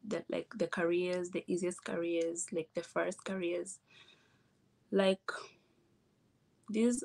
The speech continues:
are careers that when people get here, they first do them before they settle down. It doesn't mean that you have to do them for a long time,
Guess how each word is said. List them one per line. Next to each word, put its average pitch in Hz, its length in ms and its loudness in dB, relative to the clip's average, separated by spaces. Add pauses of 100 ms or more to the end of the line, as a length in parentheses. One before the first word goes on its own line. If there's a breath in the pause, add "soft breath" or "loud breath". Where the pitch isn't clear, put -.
(140)
are 180 400 4 (1000 soft breath)
careers 214 440 8
that 190 240 2 (280)
when 190 180 2
people 220 320 2
get 202 220 2
here, 180 500 0 (300)
they 175 100 2
first 170 520 0
do 202 200 4
them 214 360 0
before 175 380 0
they 165 140 -2
settle 156 400 -4
down. - 320 -8 (560 loud breath)
It - 80 0
doesn't 208 280 4
mean 220 200 2
that 190 200 0
you 202 60 -4
have 170 280 -4
to - 120 -16
do 196 120 6
them 196 260 0
for 185 80 -2
a 175 80 -2
long 185 280 0
time, 175 500 -4